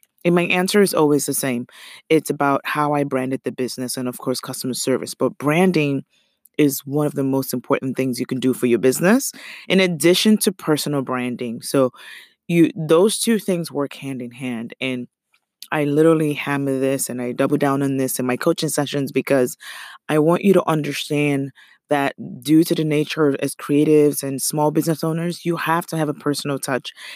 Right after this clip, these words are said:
and that personal branding is going to help you.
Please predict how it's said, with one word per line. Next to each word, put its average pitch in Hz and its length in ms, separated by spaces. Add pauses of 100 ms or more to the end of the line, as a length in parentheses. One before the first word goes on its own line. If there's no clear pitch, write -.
(160)
and 147 160
that 139 160
personal 165 420
branding 147 440
is 127 120
going 127 280
to 127 100
help 123 300
you. 117 220